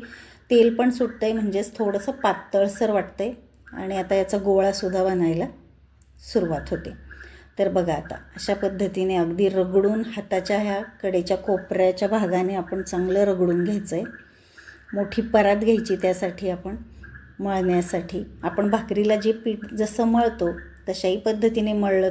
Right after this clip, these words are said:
तरी चालेल, पण अगदी जोर देऊन छान असं हे पीठ मळलं गेलं पाहिजे.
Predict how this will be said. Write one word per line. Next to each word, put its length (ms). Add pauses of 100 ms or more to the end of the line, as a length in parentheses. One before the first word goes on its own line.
तरी 140
चालेल, 380 (400)
पण 80
अगदी 300
जोर 300
देऊन 360
छान 280
असं 180
हे 140
पीठ 280
मळलं 400
गेलं 240
पाहिजे. 300